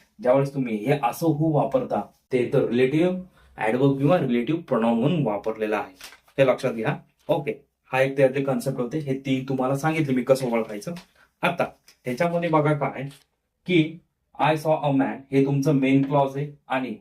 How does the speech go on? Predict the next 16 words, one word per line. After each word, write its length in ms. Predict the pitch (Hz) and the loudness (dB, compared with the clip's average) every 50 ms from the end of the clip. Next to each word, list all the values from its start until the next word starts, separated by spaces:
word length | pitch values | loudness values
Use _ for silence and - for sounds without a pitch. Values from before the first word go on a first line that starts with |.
| - - | -6 -2
who 180 | 147 156 160 - | 0 2 4 6
was 280 | 135 135 139 139 139 - - - _ _ _ - | 8 8 8 6 6 0 -8 -18 _ _ _ -14
a 180 | 113 107 104 | -12 -4 -2
blind 320 | 139 147 139 - 117 143 143 143 - - - _ _ _ - | 0 0 0 0 -4 -8 -8 -10 -12 -14 -20 _ _ _ -6
हे 120 | 127 127 | -6 -2
काय 200 | 127 147 139 139 | 0 0 0 0
तुमचं 300 | 139 139 131 120 - 127 | -2 -4 -6 -6 -8 -8
काय 180 | 123 123 120 120 | -6 -4 -4 -4
आहे? 400 | 117 120 - 143 165 190 - _ _ _ _ _ _ _ _ _ _ _ _ - | -4 -4 -4 -6 -6 -6 -8 _ _ _ _ _ _ _ _ _ _ _ _ -8
अ, 180 | 117 117 113 | -4 -4 -4
सबऑर्डिनेट 680 | 110 - 131 120 117 123 123 123 127 131 131 131 - | -2 -2 -2 0 2 2 2 2 2 0 -2 -2 -2
क्लॉज 280 | - - - 147 147 - - - | 0 0 2 2 0 0 -4 -2
म्हणजेच 420 | 123 123 127 139 135 - - - _ | -2 2 2 2 0 0 -4 -10 _
ॲडजेक्टिव्ह 580 | - 123 127 131 - 156 151 143 - 180 180 170 - - | -4 -4 -4 -4 -2 -2 -2 -2 0 -2 -2 -2 -2 2
क्लॉज, 320 | 151 139 117 107 101 - - - _ _ | 4 4 4 4 0 -4 -12 -20 _ _
क्वालिफाईंग 540 | - 123 120 123 120 - 131 127 135 151 180 | 0 0 0 0 -2 -4 -4 -4 -4 -4 -6